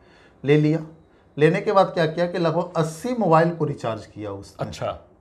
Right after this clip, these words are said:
Speaker 1: ठीक है,
Speaker 2: हम्म।
Speaker 1: वो क्या किया, किसी और को ट्रांसफर कर दिया वॉलेट के through पैसा।
Speaker 2: हम्म।
Speaker 1: जब इन्वेस्टिगेशन आई तो अस्सी मोबाइल को रिचार्ज किया गया।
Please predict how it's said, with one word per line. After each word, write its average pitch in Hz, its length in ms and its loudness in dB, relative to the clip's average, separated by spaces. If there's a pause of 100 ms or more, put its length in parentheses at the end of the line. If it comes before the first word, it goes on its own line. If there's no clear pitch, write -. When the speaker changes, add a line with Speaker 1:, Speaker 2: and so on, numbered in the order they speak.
(160)
Speaker 1:
ठीक 202 200 -8
है, 117 200 -4
Speaker 2:
हम्म। 120 260 -12
Speaker 1:
वो 180 120 4
क्या 180 180 2
किया, 175 160 0
किसी 160 280 -4
और 147 160 4
को 170 300 -2
ट्रांसफर 160 440 0
कर 160 160 -2
दिया 151 220 0
वॉलेट 151 300 2
के 160 80 -4
through 151 280 -6
पैसा। 160 440 -6
Speaker 2:
हम्म। 117 240 -16
Speaker 1:
जब 147 120 2
इन्वेस्टिगेशन 156 720 0
आई 156 140 0
तो 156 100 -6
अस्सी 147 260 -6
मोबाइल 131 320 2
को 127 140 -8
रिचार्ज 110 400 -8
किया 95 260 -14
गया। 101 200 -14